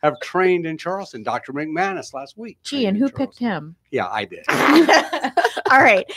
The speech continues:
Speaker 2: So you're, you're an eye s-, you're an ophthalmologist and an eye surgeon. And so what does that mean? What kind of procedures do you do?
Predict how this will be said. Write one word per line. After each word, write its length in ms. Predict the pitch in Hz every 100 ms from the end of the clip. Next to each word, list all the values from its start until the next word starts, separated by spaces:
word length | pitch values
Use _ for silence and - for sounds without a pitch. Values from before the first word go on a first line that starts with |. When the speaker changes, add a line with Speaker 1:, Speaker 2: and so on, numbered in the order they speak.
| -
Speaker 2:
So 260 | - 285 285
you're, 240 | 269 262 -
you're 180 | 294
an 100 | 262
eye 260 | 247 254 277
s-, 200 | 311 - -
you're 240 | 233 - -
an 180 | 220 -
ophthalmologist 840 | 214 269 370 302 202 190 185 202 -
and 140 | 208 202
an 140 | 220 190
eye 200 | 190 254
surgeon. 760 | - 240 190 175 127 170 285 302 -
And 160 | 208
so 200 | - 214
what 220 | 190 196 247
does 140 | 262
that 180 | 247 202
mean? 180 | 170 165
What 160 | 208
kind 200 | - 233
of 60 | 214
procedures 480 | 214 - 196 180 170
do 120 | 156
you 80 |
do? 100 | 139